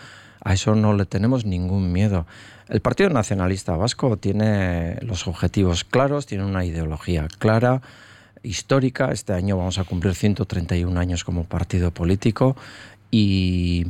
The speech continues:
y es una herramienta al servicio de la ciudadanía vasca. La ciudadana-, la ciudadanía vasca es quien decidirá, eh, qué rol tiene que desempeñar el Partido Nacionalista Vasco.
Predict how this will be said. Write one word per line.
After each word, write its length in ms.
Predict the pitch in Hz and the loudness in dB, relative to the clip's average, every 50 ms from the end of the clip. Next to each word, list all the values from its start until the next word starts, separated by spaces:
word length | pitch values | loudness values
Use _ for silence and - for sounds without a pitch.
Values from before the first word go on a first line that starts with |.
| 90 - - - - _ - - - - - - - | -6 -10 -18 -20 -20 _ -20 -20 -20 -20 -20 -4 0
y 500 | 107 101 92 92 90 90 92 90 90 95 | 2 2 2 2 2 2 2 2 4 4
es 180 | 113 113 - | 2 2 2
una 140 | - 170 139 | 2 2 2
herramienta 920 | 101 - - 85 80 87 90 90 92 90 - 120 131 123 104 92 87 85 87 | 2 2 0 0 0 0 0 0 0 0 0 2 2 4 2 2 2 0 -2
al 200 | - - 92 90 | -4 -4 -4 -4
servicio 500 | - - 90 82 82 82 82 - 120 123 | -2 -2 -2 -2 -2 -4 -2 0 2 2
de 60 | 123 | 4
la 140 | 110 95 82 | 2 0 0
ciudadanía 500 | - 87 80 73 76 78 85 82 82 82 | -2 -4 -4 -2 -2 -2 0 0 0 2
vasca. 400 | 85 113 123 - - - - - _ _ - - - - - - - - | 2 2 0 0 -4 -10 -18 -20 _ _ -20 -20 -20 -20 -20 -20 -8 -6
La 100 | 90 82 | -6 -4
ciudadana-, 480 | - - 78 76 76 78 87 95 - - | -2 -2 0 0 0 0 0 -2 -2 -4
la 260 | - 123 - 90 78 | -4 -2 0 0 -2
ciudadanía 540 | - - 90 78 78 80 80 87 98 104 104 | 0 0 0 0 2 2 2 2 2 2 2
vasca 520 | 101 107 104 113 - - - 135 123 - - | 2 0 0 0 0 0 0 0 -2 0 0
es 220 | - 127 127 - | 0 0 0 -2
quien 340 | - - - 120 95 92 87 | -4 0 0 2 2 0 0
decidirá, 680 | 80 92 92 - - 92 87 90 92 98 135 165 196 - - - - - _ _ _ _ _ _ _ - - | 0 -2 -2 -2 -2 0 2 2 2 2 2 0 -2 -4 -10 -20 -20 -20 _ _ _ _ _ _ _ -6 -4
eh, 500 | 95 92 90 90 92 90 90 92 110 - - - - | -2 -2 0 0 -2 -2 -2 -2 -4 -6 -8 -4 0
qué 160 | - 131 123 | 2 2 2
rol 360 | 107 101 104 123 123 110 - | 2 2 2 2 2 2 0
tiene 280 | - 110 107 101 98 90 | -2 -2 -2 -2 -2 -4
que 120 | - 95 | -4 -4
desempeñar 580 | 92 90 - - 92 85 82 92 87 90 92 87 | -4 -4 -4 -4 -4 -2 0 0 0 2 2 0
el 80 | 87 | 0
Partido 320 | 85 - 82 - - - 85 | 0 -2 -4 -2 0 0 0
Nacionalista 580 | 85 85 - - 80 82 82 82 82 - 80 | 0 0 -2 -2 0 0 0 0 -2 0 0
Vasco. 280 | 80 117 143 - - | 0 0 0 -2 -6